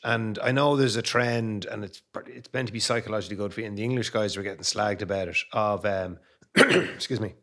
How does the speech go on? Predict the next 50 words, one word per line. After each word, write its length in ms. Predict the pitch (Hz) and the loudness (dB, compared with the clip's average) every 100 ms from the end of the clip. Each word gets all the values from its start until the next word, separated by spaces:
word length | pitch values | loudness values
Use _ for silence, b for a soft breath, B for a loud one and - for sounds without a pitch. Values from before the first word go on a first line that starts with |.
| _ - | _ 2
um, 600 | 120 117 110 104 95 78 _ _ _ _ _ _ _ - | 6 6 4 2 -2 -6 _ _ _ _ _ _ _ -4
celebrating 540 | - 123 117 117 107 110 | 2 2 2 0 -2 -4
the 60 | |
small 420 | - - 120 113 101 | 0 2 2 2 0
wins, 520 | 110 101 80 - - | -4 -6 -6 -6 -4
you 80 | 110 | -2
know, 160 | 120 | 0
and 80 | 113 | 0
it's 240 | 123 131 117 | -2 0 2
meant 120 | 120 | 2
to 60 | |
give 140 | 120 117 | 2 2
you 100 | 113 | 2
a 20 | |
lift 280 | 120 117 - | 2 2 2
the 60 | 110 | 0
next 200 | 127 - | 2 2
time. 180 | 107 - B B B B B B B - | 0 0 B B B B B B B -8
But 80 | 110 | 2
I 40 | |
kind 180 | 175 185 | 4 4
of 60 | |
felt 200 | 180 160 | 6 4
with 140 | 120 104 | 4 0
Scotland 520 | - 135 - 123 98 | 4 4 2 -4 0
that 280 | 117 98 - _ _ _ _ _ _ | 0 0 -4 _ _ _ _ _ _
they 120 | 127 120 | -2 2
saw 280 | - 135 | 4 4
that 160 | 127 120 | 4 2
as 140 | 113 | 2
the 60 | 95 | 2
high 200 | 107 120 | 2 2
point 280 | 117 113 90 | 2 0 -2
of 60 | |
the 60 | 92 | -6
match, 340 | 104 95 - | -6 -4 -4
and 140 | 123 113 | -4 -4
then 120 | 113 | -2
they 80 | 104 | 0
lost 260 | 107 - | 0 0
concentration 840 | - 104 95 85 98 98 - 87 78 | -2 -4 -6 -6 -6 -4 -6 -10 -12
thereafter. 680 | - 90 87 92 - 82 - - | -6 -4 0 -2 -2 -12 -14 -16
And 120 | 101 | -10
you're 100 | 104 | -8
just 300 | 107 123 - | -4 -4 -2
going, 320 | 110 98 80 | -2 -2 -6
"No, 160 | 98 127 | -6 -4
no, 140 | 123 | -2
no, 200 | 113 107 | -2 -4
like, 200 | 90 101 | -4 -8